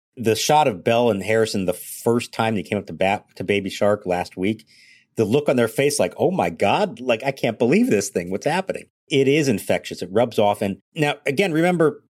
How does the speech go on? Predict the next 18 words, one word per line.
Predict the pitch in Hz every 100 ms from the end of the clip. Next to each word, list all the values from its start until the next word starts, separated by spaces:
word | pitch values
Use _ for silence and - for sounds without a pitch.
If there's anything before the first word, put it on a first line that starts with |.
| -
I |
know | 135 160
he's | 156 123
new | 123 139 170 175
to | 170
them | 139 139
on | 120
the | 110
big | 90 147
league | 139 104
roster, | 92 98 90 -
but | 85 92
he |
was | 95 85
with | 113 -
them | 147
all | 135
spring | 147 - 143 101 82 110